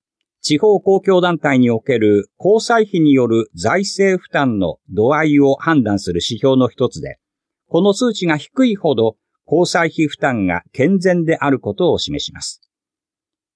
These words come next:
実質公歳費比率が十八パーセント以上の団体は、記載に許可が必要とされます。実質公歳費比率マイナス二点九パーセント。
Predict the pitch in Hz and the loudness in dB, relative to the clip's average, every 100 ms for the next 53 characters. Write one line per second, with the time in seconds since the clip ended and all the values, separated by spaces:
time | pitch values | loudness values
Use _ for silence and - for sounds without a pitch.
0 | _ 90 113 120 - 156 - 156 143 160 | _ -6 -2 -2 -2 -4 0 -2 0 -2
1 | 143 143 151 147 131 120 107 107 _ _ | -2 -4 0 0 -2 -4 -2 -2 _ _
2 | _ _ 82 107 202 202 202 202 - 190 | _ _ -6 0 2 0 -4 -6 -4 0
3 | 190 190 185 - 180 185 165 147 117 98 | 0 0 -4 0 0 0 2 2 2 0
4 | 117 113 110 98 90 101 _ _ _ - | -2 -2 -2 -2 -2 -4 _ _ _ -10
5 | - 180 180 170 147 _ 233 226 160 95 | -4 -2 0 0 -2 _ -4 -2 -2 -2
6 | 104 - - - 110 98 98 120 - - | -4 -6 -18 -10 -2 -2 0 -4 -6 -14
7 | - - - _ _ _ _ _ _ _ | -16 -16 -16 _ _ _ _ _ _ _
8 | _ _ _ _ _ _ _ _ _ _ | _ _ _ _ _ _ _ _ _ _
9 | 98 131 139 - - 226 - 202 202 208 | -2 0 0 -4 -4 -4 0 0 2 0
10 | 196 - 165 - 151 80 - - - - | -4 -2 -4 -2 -2 -2 -8 -14 -14 -6
11 | 107 143 196 185 175 - 160 214 202 80 | -2 0 0 -2 -2 0 0 0 0 -4
12 | 80 - 123 - 110 110 82 - - | -6 0 -2 0 -4 -2 -4 -4 -16